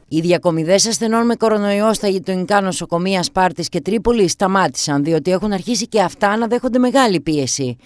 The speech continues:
Με βάση τα στοιχεία της διοίκησης του νοσοκομείου, η συντριπτική πλειοψηφία των ασθενών στην κλινική covid είναι ανεμβολίαστη. Χαρακτηριστικό στοιχείο της μείωσης του ρυθμού των εμβολιασμών είναι ότι πλέον στο νοσοκομείο της Μεσσηνιακής Πρωτεύουσας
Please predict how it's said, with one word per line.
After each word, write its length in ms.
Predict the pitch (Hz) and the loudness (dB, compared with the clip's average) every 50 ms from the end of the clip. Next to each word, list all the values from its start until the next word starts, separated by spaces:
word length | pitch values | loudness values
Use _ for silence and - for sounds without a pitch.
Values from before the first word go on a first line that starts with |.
| - - - - - - - | -20 -20 -20 -20 -20 -10 -4
Με 140 | 165 170 170 | -2 -2 2
βάση 260 | 165 175 185 175 - | 2 2 2 0 0
τα 100 | - 233 | -2 -4
στοιχεία 400 | 226 - 233 - - 247 247 - | -2 -4 -6 -2 0 2 2 2
της 160 | - 226 190 | 0 -4 0
διοίκησης 380 | 180 208 208 185 - 175 - - | 2 2 0 0 -2 -6 -6 -6
του 80 | 175 | -6
νοσοκομείου, 640 | 160 156 143 - 156 - 156 151 165 185 208 214 220 | -6 -6 -6 -8 -6 -4 -4 -2 -2 0 0 0 0
η 80 | 220 | 0
συντριπτική 680 | - - 180 160 170 170 - - - 175 175 - 240 269 | -2 -4 -4 -4 -4 -4 -4 -4 -8 -8 -4 -2 -2 -2
πλειοψηφία 540 | 208 226 214 180 - - - - 175 175 160 | 0 0 -2 -2 -2 -8 -8 -4 -4 -4 -4
των 220 | - - 147 143 | -4 -4 -4 -4
ασθενών 500 | 147 139 - - 143 143 160 160 151 135 - _ _ _ | -4 -6 -6 -4 -2 -2 -2 -2 -2 -4 -8 _ _ _
στην 340 | - - - - 190 180 170 | -12 -4 0 0 0 0 0
κλινική 640 | 165 180 180 170 170 170 156 - 196 196 185 170 - - | -2 -2 -2 -2 -2 -4 -4 -2 -2 0 0 -2 -2 0
covid 380 | 180 180 196 190 240 226 165 | 2 2 2 2 0 -2 -2
είναι 140 | 208 220 233 | -2 0 0
ανεμβολίαστη. 800 | 233 226 220 202 180 175 160 156 147 139 123 - - 127 120 117 - _ - - - - - _ | 0 0 0 0 -2 -2 0 0 -2 -2 -4 -6 -10 -12 -16 -16 -18 _ -20 -20 -20 -20 -12 _
Χαρακτηριστικό 760 | - 175 175 165 127 - 170 160 151 - - - 185 175 160 | 0 2 2 2 0 -2 -4 -4 -4 -6 -4 0 0 0 0
στοιχείο 480 | - - 143 - - 226 233 220 175 - - - _ _ | 0 -4 -10 -6 0 2 2 2 2 0 -4 -14 _ _
της 180 | - 185 165 156 | -4 -4 -2 0
μείωσης 420 | 185 190 190 180 151 156 165 - | 0 0 0 -2 -2 -6 -8 -8
του 220 | - 180 170 160 160 | -6 -6 -4 -4 -4
ρυθμού 300 | 156 143 160 180 185 175 | -6 -6 -6 -4 -4 -4
των 160 | - 165 160 | -4 -4 -4
εμβολιασμών 720 | 160 160 160 165 165 165 160 151 160 196 214 214 180 135 - - - _ _ _ | -4 -4 -4 -4 -2 -2 -4 -4 -2 0 0 0 0 -2 -6 -12 -20 _ _ _
είναι 200 | - 196 214 226 | -4 -2 -2 -2
ότι 160 | 208 - 190 | -2 -2 -6
πλέον 340 | - - 185 190 190 196 190 | -4 0 0 2 2 2 0
στο 140 | - - 185 | -2 -4 -4
νοσοκομείο 580 | 175 165 135 165 143 - 160 165 180 196 190 | -4 -4 -6 -6 -6 -6 -4 -2 -2 -4 -4
της 140 | 139 156 147 | -6 -6 -6
Μεσσηνιακής 640 | 165 165 147 - 165 160 156 151 143 143 202 202 - | -6 -6 -6 -6 -4 -4 -4 -4 -4 -4 -6 -8 -4
Πρωτεύουσας 720 | - 202 - - 175 170 160 143 143 - - 180 185 185 | -4 -6 -4 -2 -2 -2 -2 -2 -4 -4 -2 -2 -2 -2